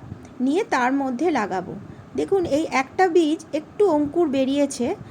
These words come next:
বাদবাকিগুলো এখনও বেরোয়নি। তাই আমি আবার কি করব, এই বীজগুলোকে আবার নতুন করে জার্মিনেট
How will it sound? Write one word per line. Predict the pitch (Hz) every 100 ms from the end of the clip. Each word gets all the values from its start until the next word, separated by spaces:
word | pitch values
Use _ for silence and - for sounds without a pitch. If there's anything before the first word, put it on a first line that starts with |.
| - -
বাদবাকিগুলো | 254 254 240 302 349 370 349 294 440
এখনও | 269 262 320 320
বেরোয়নি। | 285 233 220 196 170 180 - - - - - - -
তাই | 339 359
আমি | 302 320 339 381 - - - -
আবার | 240 262 339
কি | 392 466 403
করব, | 381 320 277 427 - - - - -
এই | 262
বীজগুলোকে | 240 285 269 277 330 370 330 269 466 - - -
আবার | 247 285 370 - - -
নতুন | 262 294 392 403
করে | 381 349
জার্মিনেট | 330 262 247 285 311